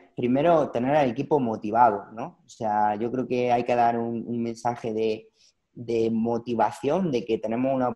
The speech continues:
oportunidad delante importante, de que podemos ayudar a que el cien por ciento de la población, como decía, en España, el cincuenta por ciento de la gente que está en la, las unidades de cuidados intensivos por coronavirus tienen sobrepeso. O sea, primero,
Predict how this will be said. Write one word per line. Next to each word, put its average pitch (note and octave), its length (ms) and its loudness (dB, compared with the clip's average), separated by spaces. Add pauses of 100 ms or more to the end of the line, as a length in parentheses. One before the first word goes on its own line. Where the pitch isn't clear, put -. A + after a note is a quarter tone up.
(140)
oportunidad A#2 760 -2
delante A2+ 960 -2
importante, A#2 1000 -2
de A#2+ 160 0
que A2+ 300 -2
podemos B2+ 420 0
ayudar B2 440 2
a A#2+ 40 -12
que A#2 100 -2
el A2+ 100 -4
cien C3+ 240 -4
por B2+ 160 -2
ciento B2 240 -6
de - 20 -2
la A#2 120 0
población, A#2 640 -2
como A2 260 -8
decía, A2+ 440 -4 (360)
en B2 100 -6
España, B2+ 420 0
el A#2 120 -6
cincuenta C3+ 320 0
por C3 100 0
ciento C3 220 -4
de A#2+ 60 0
la B2+ 60 0
gente B2+ 280 -6
que A#2+ 80 -4
está B2+ 220 -2
en A#2 80 -2
la, A2+ 360 0
las A2+ 180 0
unidades A#2 440 0
de A#2 100 0
cuidados A#2 420 0
intensivos A#2 680 -4 (340)
por B2 160 -4
coronavirus A#2+ 540 -2
tienen B2+ 220 -4
sobrepeso. B2 720 -2
O - 20 -20
sea, A3 160 -6
primero, G#3+ 460 -4